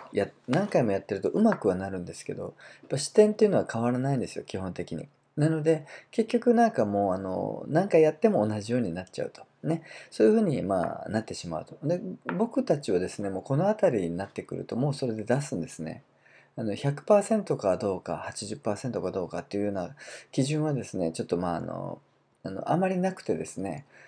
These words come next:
もう、あの、ここまでっていうふうに決めて出すんですね。で、な-、毎日百パーセントっていうふうに思ってはいるんですけど、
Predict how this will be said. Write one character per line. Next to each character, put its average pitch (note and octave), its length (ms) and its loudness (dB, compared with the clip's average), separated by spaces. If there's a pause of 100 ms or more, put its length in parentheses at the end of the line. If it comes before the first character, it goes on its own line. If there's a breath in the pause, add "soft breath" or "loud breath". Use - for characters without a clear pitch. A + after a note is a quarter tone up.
(180 loud breath)
も F#3+ 100 4
う、 - 20 6
あ B2 60 6
の、 G#2+ 140 0
こ A#2 120 -6
こ D#3 140 0
ま G3+ 140 4
で G3 100 2
っ D3+ 40 0
て C#3+ 120 -6
い F#2+ 60 -2
う - 20 -8
ふ - 20 -6
う F2 40 -6
に D#2+ 80 -8
決 - 100 -8
め F#2+ 100 -2
て G2+ 120 -6
出 A#2 160 -2
す A2 120 -8
ん E2 40 -4
で D#2 80 -6
す - 120 -12
ね。 G#2 220 -8 (460 loud breath)
で、 A2+ 160 4
な-、 F3+ 240 0
毎 A3 240 6
日 E3+ 240 0
百 A2+ 200 -8
パ C#3 140 2
ー B2 60 0
セ F3+ 100 -2
ン E3+ 80 -2
ト C3 140 -2
っ - 20 -12
て - 100 -6
い G2 40 -2
う G2+ 40 -6
ふ - 40 -4
う - 20 -2
に - 20 -2
思 E3 200 0
っ G#3 80 -6
て - 100 -4
は F#2+ 80 4
い F#2 80 2
る G#2+ 100 -6
ん G2+ 60 -6
で F2 80 -10
す - 140 -14
け F#2+ 80 -6
ど、 F2+ 260 -6